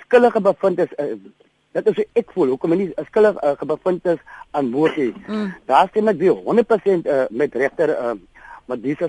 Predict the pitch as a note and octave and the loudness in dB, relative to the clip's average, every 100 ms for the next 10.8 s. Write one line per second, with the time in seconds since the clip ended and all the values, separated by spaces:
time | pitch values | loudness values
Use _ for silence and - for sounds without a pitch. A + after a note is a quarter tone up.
0 | - C#3+ F#3 - - - - - _ D3 | 0 2 2 -2 -16 -20 -20 -20 _ 2
1 | E3 - D3+ C#3 B2+ - _ - - _ | 2 2 0 2 0 -6 _ -20 -20 _
2 | - _ - _ _ _ _ _ _ F#3 | -20 _ -20 _ _ _ _ _ _ -2
3 | A3+ A#3 G#3+ B2 A#2+ A3+ - G#3 G#3 - | 2 2 2 2 4 4 4 0 -2 0
4 | F#3 E3+ D#3+ _ - - C3 F3 - C#3+ | 2 2 2 _ -20 -8 -2 -2 -2 -8
5 | G#2+ B2 F3 G3 D#3 - C#3 F#3 E3 - | -2 2 2 2 -6 -6 -4 -2 -2 0
6 | D#3+ A#2+ - _ _ _ _ _ _ _ | 2 2 -2 _ _ _ _ _ _ _
7 | _ - - A#3 A3 E3+ B2+ C3 - _ | _ -10 0 4 4 4 4 0 -12 _
8 | _ C3 - A3 C4 A#3+ D3 E3 E3+ F3 | _ -16 -4 2 4 2 0 0 2 2
9 | D3+ - - C#3+ - - C#4 C#4 A#3+ G#3+ | 0 -6 -12 -10 -6 0 2 2 0 -2
10 | G#3+ G3 F#3+ E3 - - - | 0 2 4 0 -4 -12 -6